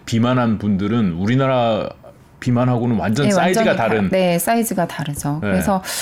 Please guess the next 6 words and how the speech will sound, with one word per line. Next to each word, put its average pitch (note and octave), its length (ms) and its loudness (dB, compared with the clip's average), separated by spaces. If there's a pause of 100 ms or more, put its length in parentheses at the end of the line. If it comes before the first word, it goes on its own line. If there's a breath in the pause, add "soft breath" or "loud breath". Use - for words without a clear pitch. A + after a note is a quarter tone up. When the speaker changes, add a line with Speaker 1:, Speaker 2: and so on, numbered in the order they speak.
(140 loud breath)
Speaker 2:
보통, B3+ 420 0
근데 C4 280 2
이제 A3 420 0
그 F#3+ 300 0
치료제로서 C4 1000 0
이렇게 F3+ 440 -2